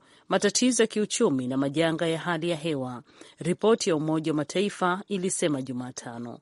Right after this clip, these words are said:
ikiwa ni ongezeko kubwa kutoka milioni mia moja tisini na tatu mwaka uliopita. Zaidi ya robo ya watu bilioni moja hivi sasa wanakabiliwa na viwango vya juu vya njaa na wengine wapo kwenye ukingo wa kukumbwa na njaa.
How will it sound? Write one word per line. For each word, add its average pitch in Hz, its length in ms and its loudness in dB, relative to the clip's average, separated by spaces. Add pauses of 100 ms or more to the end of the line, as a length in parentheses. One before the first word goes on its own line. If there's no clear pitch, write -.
(320)
ikiwa 175 320 0
ni 175 120 2
ongezeko 170 480 2
kubwa 208 400 6
kutoka 185 360 0
milioni 170 420 2
mia 165 160 0
moja 175 320 0
tisini 160 380 -2
na 147 140 0
tatu 151 460 -2
mwaka 135 360 -6
uliopita. 127 800 -8 (460)
Zaidi 165 520 0
ya 175 120 6
robo 190 340 4
ya 180 140 6
watu 175 380 4
bilioni 165 420 2
moja 175 320 2
hivi 135 260 -6
sasa 175 540 2 (360)
wanakabiliwa 190 680 4
na 202 120 4
viwango 185 420 4
vya 180 180 2
juu 190 200 0
vya 170 180 0
njaa 160 500 0 (340)
na 185 80 2
wengine 208 480 6
wapo 170 600 4
kwenye 185 260 2
ukingo 180 560 0
wa 156 80 2
kukumbwa 147 560 -2
na 131 120 -4
njaa. 127 460 -4